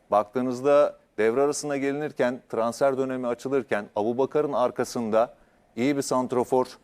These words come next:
olduğunuzu hissettirecek hem camiaya hem teknik ekibe böyle bir fırsat varken bunu kullanılmaması zaten, e, oyunu da ciddi anlamda irdelerken Güven Yalçın'ın bugün beklentinin altında kaldığını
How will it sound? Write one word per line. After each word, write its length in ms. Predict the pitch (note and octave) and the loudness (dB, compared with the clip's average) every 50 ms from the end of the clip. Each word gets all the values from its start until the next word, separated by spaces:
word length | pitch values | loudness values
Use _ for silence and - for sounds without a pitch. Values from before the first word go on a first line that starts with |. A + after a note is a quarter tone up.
| _ _ _ _ - | _ _ _ _ -2
olduğunuzu 640 | A#2 A#2+ A#2+ B2+ A#2 B2+ B2 B2 B2+ A#2 A2 B2 | 0 2 2 2 2 0 0 0 0 -2 0 -2
hissettirecek 840 | A#2+ A2 A2+ - - C#3 B2 - - B2+ A2+ A2 G#2 F#2 G#2 G#2 - _ | -4 -4 -4 -6 -2 -2 -2 -2 -2 0 0 0 2 0 -2 -4 -4 _
hem 240 | - B2 C3+ C3+ B2 | -4 -4 -2 -2 -2
camiaya 680 | A2+ B2+ A#2+ A#2+ A#2 A2+ A2+ A2+ G#2+ G#2 G2+ G2+ G#2 | -2 0 2 2 0 0 -2 -2 -2 -2 0 0 -2
hem 140 | A#2+ C3 C3 | -2 -2 -4
teknik 420 | - - C3 A#2+ - C#3 B2 - | -4 -4 -4 -4 -4 -8 -6 -4
ekibe 400 | B2+ A2 - A2+ F#2+ A2+ A2+ G#2+ | -4 -4 -4 -2 -2 -2 -2 0
böyle 260 | A#2 B2+ C#3 D3 C3+ C3 | 0 0 0 0 -2 -4
bir 60 | B2+ | -6
fırsat 400 | - - - - B2+ A2 - - | -8 -10 -6 -2 -2 -2 -2 0
varken 440 | C3 C3 C3 - - A2 G#2+ A2 - - G#2+ | 0 0 0 0 -4 -4 -6 -6 -12 -12 -10
bunu 320 | G#2 A#2 B2 C3 C3 - - - | -8 -6 -4 -4 -4 -6 -6 -8
kullanılmaması 960 | B2+ A2+ A#2 A#2+ B2+ C3+ C3+ C#3 C#3 B2 A2 G#2 G2+ - - - C3+ C#3 - _ _ _ _ _ _ | -6 -2 -2 -2 -2 -2 -4 -4 -2 -4 -4 -4 -4 -4 -2 -2 -2 -2 -4 _ _ _ _ _ _
zaten, 380 | - - B2 A#2+ - B2 A#2+ | -2 0 0 0 0 -2 -4
e, 260 | A#2+ G#2+ D2+ E2 F#2+ F#2 F#2+ F#2+ F2+ F2+ F#2+ F2+ F2+ F2+ F2+ F2+ F2 F2 E2 D#2+ C#2+ _ _ _ _ _ _ _ _ _ _ - | -4 -6 -8 -6 -4 -2 -2 0 0 0 0 0 -2 -2 -2 -2 -2 -4 -4 -6 -10 _ _ _ _ _ _ _ _ _ _ -6
oyunu 380 | - G2+ G#2+ A2+ A#2 B2+ B2 A#2 | -2 0 0 0 0 -2 0 0
da 220 | B2 A#2+ B2 A#2+ - - | 2 2 2 0 -4 -10
ciddi 260 | A2 A2 - - C3+ A#2+ | -14 -12 -8 -4 -2 -2
anlamda 380 | A#2+ A#2+ A#2 A#2 A#2 A2+ A2+ | -2 -2 -2 -4 -2 -2 0
irdelerken 680 | A2+ A#2 A2 G#2+ C3 C3 C3+ B2+ - - A#2+ A#2 B2 - - | 0 0 0 0 0 0 2 0 0 -2 -4 -6 -6 -6 -8
Güven 200 | G#2 G#2+ A2+ A#2 | -6 -4 -4 -4
Yalçın'ın 580 | A#2 A#2 A#2 A2+ A2 - A#2 A#2 A#2 A2+ G2 - _ _ _ _ _ _ _ _ _ - | -4 -4 -4 -4 -4 -6 -8 -8 -8 -8 -10 -12 _ _ _ _ _ _ _ _ _ -12
bugün 380 | G2 F#2 A2+ A2 B2 B2+ B2 G#2+ | -8 -6 -4 -2 -2 -2 0 0
beklentinin 480 | A2+ A2 - A#2+ A#2 G#2+ - B2 B2 | 0 0 0 -4 -4 -4 -6 -6 -2
altında 360 | A#2 A#2 G#2+ - A#2+ A#2 A2+ | -2 -2 -2 -2 -4 -6 -4
kaldığını 720 | A2 - A#2 A2+ A2 A#2 G#2+ A2 A#2 A#2 A2+ B2 C3 B2 | -2 0 2 2 2 0 -2 -2 -2 -2 -2 -4 -6 -8